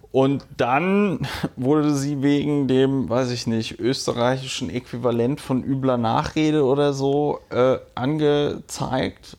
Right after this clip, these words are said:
und das wu-, ging dann direkt vor Gericht. Äh, und der Typ hat sich im Rahmen einer Privatklage da auch noch dran beteiligt.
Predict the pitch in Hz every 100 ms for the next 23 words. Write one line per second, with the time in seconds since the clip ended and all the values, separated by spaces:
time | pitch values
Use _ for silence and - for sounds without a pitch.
0 | - 127 123 123 - 127 110 117 131 139
1 | 131 127 117 127 - - 120 120 117 147
2 | - - - _ _ _ _ _ _ 123
3 | 139 143 143 147 - _ _ _ _ _
4 | _ _ _ _ - 127 139 143 139 -
5 | - _ 131 131 127 127 123 - - -
6 | - - 175 240 - - - _ _ _
7 | _ _ _ _ _ _ _ _ _ _
8 | - 143 143 - 147 - 135 120 117 143
9 | 127 127 127 - 127 110 - - - 131
10 | 127 120 110 110 107 - 67 62 - -
11 | - - - -